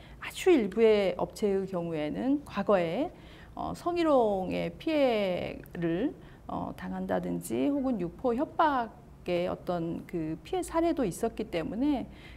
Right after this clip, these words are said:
업체를 선정하는 데 있어서 신중을 기해야 한다라고 하는 말씀을 좀 드리고 싶고요.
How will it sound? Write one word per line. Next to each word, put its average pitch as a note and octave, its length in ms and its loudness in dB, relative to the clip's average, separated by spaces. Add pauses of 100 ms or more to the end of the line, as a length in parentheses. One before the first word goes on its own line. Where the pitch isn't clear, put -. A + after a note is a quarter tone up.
(180)
업체를 F#3 360 -4
선정하는 C#4 840 4
데 C4+ 120 6
있어서 E3+ 360 -2
신중을 G3+ 1400 -2
기해야 A#3+ 380 4
한다라고 G3 680 0
하는 A#3 200 0
말씀을 G3 400 -4
좀 F#3+ 180 -6
드리고 A#3 300 -2
싶고요. A3+ 540 -4